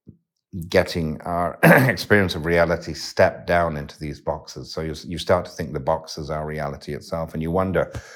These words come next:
why you've lost your sense of joy. You wonder why you've lost your sense of enthusiasm for something that first drew you in. I was first drawn into marine zoology because I saw, saw Jacques Cousteau s-, following the life of the dolphin aboard the good ship Calypso.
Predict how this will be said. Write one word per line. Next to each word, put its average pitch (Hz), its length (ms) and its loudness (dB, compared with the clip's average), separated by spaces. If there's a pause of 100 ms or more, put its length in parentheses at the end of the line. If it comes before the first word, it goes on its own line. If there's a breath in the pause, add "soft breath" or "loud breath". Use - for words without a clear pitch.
(200 loud breath)
why 85 160 2
you've 78 200 -4
lost 80 300 -2
your 73 80 -8
sense 78 300 -8
of 69 120 -14
joy. 80 240 -6
You 71 160 -8
wonder 73 260 -10
why 73 220 -8
you've 73 260 -12
lost 73 280 -10
your 71 80 -14
sense 76 300 -14
of 67 60 -16
enthusiasm 71 840 -8 (760)
for - 80 -10
something 82 380 -4
that 78 200 -4
first 76 360 -4
drew 78 140 -6
you 76 200 -2
in. 85 240 0
I 87 140 0
was 78 160 -4
first 80 260 -2
drawn 78 300 -4
into 76 480 -6 (560 soft breath)
marine 82 320 0
zoology 80 400 0
because 80 320 -10
I 78 80 -2
saw, 80 320 -4
saw 80 360 -4
Jacques 78 400 -6 (320)
Cousteau 80 720 -6
s-, - 220 -18 (420)
following 80 400 -2
the 76 80 -6
life 76 340 -4
of 71 60 -12
the 73 80 -8
dolphin 80 440 -6
aboard 73 280 -4
the 73 40 -14
good 71 220 -10
ship - 220 -12
Calypso. 73 520 -8